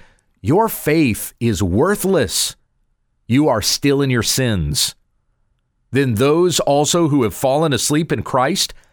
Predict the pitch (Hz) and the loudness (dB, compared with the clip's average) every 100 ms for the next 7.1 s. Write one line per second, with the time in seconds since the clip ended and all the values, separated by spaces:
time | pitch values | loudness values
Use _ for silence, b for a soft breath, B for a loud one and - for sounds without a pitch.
0 | - 143 135 - - 208 208 123 - - | -4 -2 -2 -4 0 2 2 0 -2 -6
1 | - _ - - _ _ _ 156 139 226 | -14 _ -20 -20 _ _ _ -6 0 2
2 | 208 113 185 226 202 160 - 160 185 214 | 2 0 -2 0 0 -2 0 -2 0 -2
3 | - B 165 156 123 196 202 202 190 - | -6 B -2 0 2 2 2 2 2 0
4 | 175 185 233 247 214 262 220 165 208 240 | 0 2 2 0 0 2 2 2 4 2
5 | 240 202 202 185 B B 170 156 170 202 | 2 2 2 0 B B 0 2 2 2
6 | 214 - 208 185 190 135 165 175 131 82 | 0 0 -2 0 0 0 0 2 0 -2
7 | 71 | -6